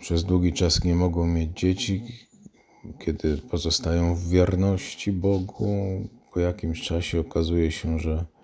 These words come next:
Pan Bóg, który jest Bogiem Wszechmogącym, rzeczywiście daje to, co po ludzku jest nieosiągalne, i daje potomstwo kobietom, które są uważane za niepłodne.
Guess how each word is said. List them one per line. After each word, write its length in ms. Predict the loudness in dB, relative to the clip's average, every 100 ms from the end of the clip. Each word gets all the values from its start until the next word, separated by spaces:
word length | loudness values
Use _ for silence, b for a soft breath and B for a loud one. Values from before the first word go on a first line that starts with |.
| b b b b _
Pan 300 | -2 0 2
Bóg, 460 | 0 -4 -6 -20 _
który 500 | -6 -2 0 0 2
jest 240 | 0 0
Bogiem 320 | 0 2 0
Wszechmogącym, 920 | -2 -2 -2 0 0 2 0 0 -2 -4
rzeczywiście 920 | -4 -4 -2 -2 -4 -4 -2 -2 -2 -6 -12 -16 _ b b b -8
daje 380 | -2 2 4 4
to, 160 | 2 -2
co 180 | -2
po 160 | -2 0
ludzku 840 | 2 0 -6 -4 -2 0 0 -2 -6 b b b b b b
jest 260 | -6 -4 0
nieosiągalne, 1040 | 4 4 2 0 2 2 2 0 0 -2 -6 -18 -20 -20 -20 B B B B -20 -12 -4
i 100 | 0
daje 580 | 2 4 4 4 2 0 -6 -12 -16 -8
potomstwo 640 | -4 -2 0 0 -2 -4 -4
kobietom, 540 | -2 0 0 0 -2
które 260 | -2 -2 -2
są 200 | 0 0
uważane 520 | 2 2 2 0 0
za 120 | 2
niepłodne. 680 | 2 0 0 -2 0 -2